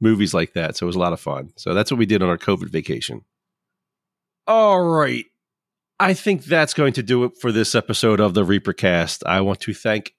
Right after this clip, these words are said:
everyone for being on the show tonight. Thank you, uh, Grex, Gunny, and Grim.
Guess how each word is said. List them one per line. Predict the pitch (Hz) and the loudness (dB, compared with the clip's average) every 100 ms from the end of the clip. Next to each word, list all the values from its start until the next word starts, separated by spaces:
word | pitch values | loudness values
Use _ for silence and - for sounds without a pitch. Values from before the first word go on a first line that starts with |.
| - | -4
everyone | 196 202 165 117 98 | -2 2 2 2 0
for | 98 | -4
being | 85 95 90 - | -2 -2 -2 -4
on | 87 87 | -4 -4
the | 80 | -4
show | - 85 | -4 -4
tonight. | - 80 143 392 _ _ _ | -4 -2 0 -2 _ _ _
Thank | 104 104 110 | -12 -10 -4
you, | 110 107 107 | -2 -2 -4
uh, | 95 87 | -4 -6
Grex, | 80 110 160 | -2 -2 -2
Gunny, | - 123 160 | -2 0 2
and | 175 156 | 2 2
Grim. | 117 214 320 | 2 2 0